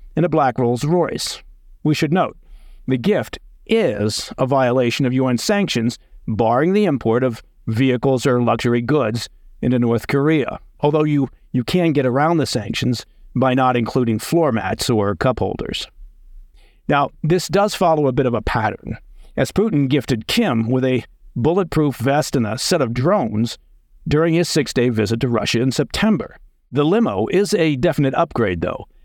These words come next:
and makes you wonder how Putin's going to top this prezi. I mean,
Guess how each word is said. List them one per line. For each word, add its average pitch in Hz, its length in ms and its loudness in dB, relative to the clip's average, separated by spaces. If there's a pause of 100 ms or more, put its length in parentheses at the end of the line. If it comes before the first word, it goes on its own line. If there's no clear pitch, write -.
(160)
and 214 360 0
makes 190 280 0
you 254 80 2
wonder 226 400 0 (140)
how 175 180 2
Putin's 160 360 0
going 147 180 2
to 131 80 -4
top 147 240 0
this 180 160 0
prezi. 98 560 -4
I 127 80 0
mean, 127 240 0